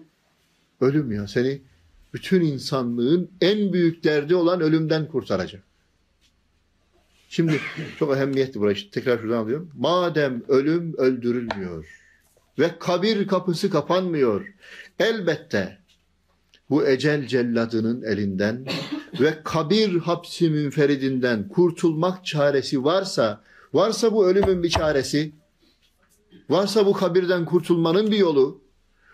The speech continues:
bu ecel celladı yakalamış bizi, varsa kurtarmanın bir çaresi, o zaman nedir o çare?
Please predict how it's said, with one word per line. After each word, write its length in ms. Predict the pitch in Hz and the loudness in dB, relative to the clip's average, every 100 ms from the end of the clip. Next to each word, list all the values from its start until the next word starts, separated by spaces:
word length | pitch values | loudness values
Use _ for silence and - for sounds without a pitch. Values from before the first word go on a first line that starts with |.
| - | 2
bu 120 | 185 | 4
ecel 360 | 180 170 214 180 | 4 4 2 2
celladı 340 | 208 196 196 | 2 4 4
yakalamış 540 | 214 185 196 208 208 196 | 4 4 4 4 2 2
bizi, 260 | 180 202 - - - - | 4 2 0 -8 -6 0
varsa 360 | 156 160 160 | 0 2 -2
kurtarmanın 600 | 151 135 151 143 139 135 127 | -2 -2 0 0 0 0 -2
bir 60 | |
çaresi, 640 | - 131 127 123 196 202 202 - _ _ | -2 0 0 2 2 2 -4 -18 _ _
o 80 | 147 | 0
zaman 300 | 185 170 147 | 2 2 2
nedir 180 | 190 190 | 2 4
o 120 | 139 | 2
çare? 460 | - 123 123 185 | 2 0 2 -2